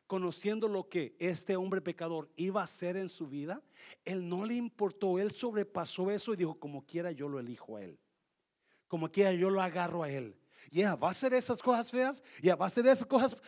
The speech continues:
per-, pesadas que la gente lo va, lo, lo, lo, lo, you know, lo va a crucificar cuando sepan, pero aún así yo decido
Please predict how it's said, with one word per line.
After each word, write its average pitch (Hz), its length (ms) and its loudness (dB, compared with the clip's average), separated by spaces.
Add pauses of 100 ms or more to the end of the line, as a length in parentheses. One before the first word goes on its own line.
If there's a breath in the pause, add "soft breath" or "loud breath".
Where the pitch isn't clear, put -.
(140 loud breath)
per-, 196 260 4
pesadas 233 500 2
que 208 120 -2
la 160 120 0
gente 262 760 2 (160 loud breath)
lo 175 180 6
va, 226 280 4
lo, 190 340 2
lo, 180 320 2
lo, 175 320 2
lo, 175 220 4 (260 loud breath)
you - 80 -2
know, 175 160 2
lo 170 120 2
va 208 100 4
a 226 40 -4
crucificar 240 800 4
cuando 233 240 2
sepan, 247 400 4 (240 loud breath)
pero 180 640 2
aún 190 360 4
así 190 300 2
yo 147 240 -2
decido 208 600 -6